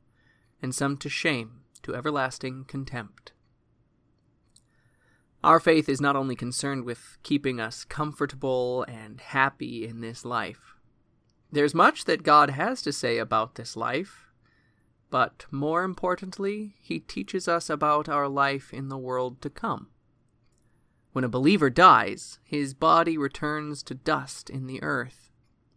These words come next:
and his spirit ascends to God, and both wait until the last day. When an unbeliever dies,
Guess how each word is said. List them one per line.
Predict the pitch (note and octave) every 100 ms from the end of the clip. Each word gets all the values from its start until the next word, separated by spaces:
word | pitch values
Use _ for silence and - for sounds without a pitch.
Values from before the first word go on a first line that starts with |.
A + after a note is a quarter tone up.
| _ -
and | A#2
his | A2+
spirit | - - D3 F3 F3
ascends | D3+ D#3+ E3+ E3
to | D#3+
God, | F3+ A3 C3 - _ _ _ _ _ _ _ _
and | A2 A2+
both | A2+ C#3 -
wait | G3+ F3+ F3+ - _ _
until | F3+ F#3+ E3+ E3
the | D#3+
last | D#3 D#3+ D3+ - -
day. | E3 D#3 - _ _ _ _ _ _ _ _ _ _ _ _ _ _ _
When | C3 C3
an | B2+
unbeliever | G3+ B3 D#3+ B2 -
dies, | A2 F#2 A#2 - -